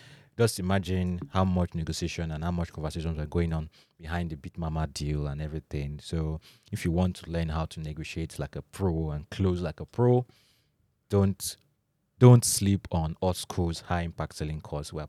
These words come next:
partnering with them. And for the sake of being part of this podcast, you're going to get a twenty percent discount on the fee. And like Nifemi pointed out a few weeks ago, it's being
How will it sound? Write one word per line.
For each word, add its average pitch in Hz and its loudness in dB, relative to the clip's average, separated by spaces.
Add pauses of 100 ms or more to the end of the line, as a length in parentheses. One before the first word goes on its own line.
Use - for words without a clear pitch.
partnering 82 -6 (220)
with 80 -20
them. 80 -4 (380)
And 85 -2 (500)
for 90 2
the 85 -2
sake - 2
of 80 -4 (140)
being 92 0
part 87 -2
of 78 -4
this 85 -2
podcast, - -6
you're - -12
going 80 -8
to 73 -12 (380)
get - -4
a - -12
twenty 123 -4
percent 87 0
discount 76 -4 (380)
on 85 0 (140)
the 104 -20
fee. 85 0 (320)
And 110 0 (120)
like 104 2
Nifemi 127 8
pointed 104 6
out 92 4 (100)
a - -20
few 101 -2
weeks 92 0
ago, 82 2 (1000)
it's - 0
being 123 6